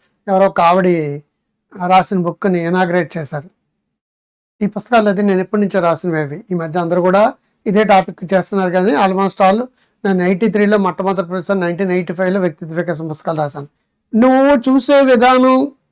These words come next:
కరెక్ట్గా ఉంది అంటే నీ గ్రోత్ ఈ లెవెల్లో ఉండదండి,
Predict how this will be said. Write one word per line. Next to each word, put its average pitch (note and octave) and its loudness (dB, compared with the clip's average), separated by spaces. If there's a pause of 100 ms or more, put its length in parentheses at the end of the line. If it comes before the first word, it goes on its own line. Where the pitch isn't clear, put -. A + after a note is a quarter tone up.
కరెక్ట్గా A#3 2
ఉంది A3+ 4
అంటే A3 2
నీ A#3+ 0 (160)
గ్రోత్ C4 2 (300)
ఈ A3+ 6
లెవెల్లో B3 4
ఉండదండి, B3+ 2